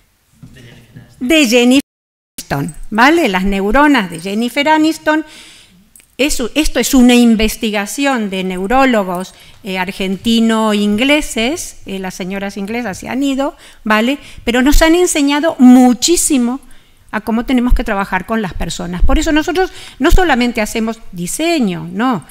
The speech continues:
trabajamos con el funcionamiento y las capacidades cognitivas de las personas, ¿vale? Ah, y por supuesto con el G P S cerebral que tenemos todos, ¿no?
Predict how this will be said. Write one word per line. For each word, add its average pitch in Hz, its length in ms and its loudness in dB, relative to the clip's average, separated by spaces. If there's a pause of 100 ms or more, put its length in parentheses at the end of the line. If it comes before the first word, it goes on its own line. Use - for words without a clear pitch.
(120)
trabajamos 202 520 -2
con 220 160 0
el 208 120 0
funcionamiento 226 1080 -2 (260)
y 240 120 -2
las 220 140 -2
capacidades 202 540 -4
cognitivas 226 640 -2
de 233 60 6
las - 120 2
personas, 170 600 -8 (160)
¿vale? 240 340 -8 (1400)
Ah, 330 200 -2
y 202 120 -2
por 185 180 -2
supuesto - 480 6
con 196 160 -2
el 190 120 -4
G 226 200 -2
P 233 100 0
S 240 200 0
cerebral 226 520 -4
que 254 100 -2
tenemos 190 500 -2
todos, 170 420 -8
¿no? 208 160 -14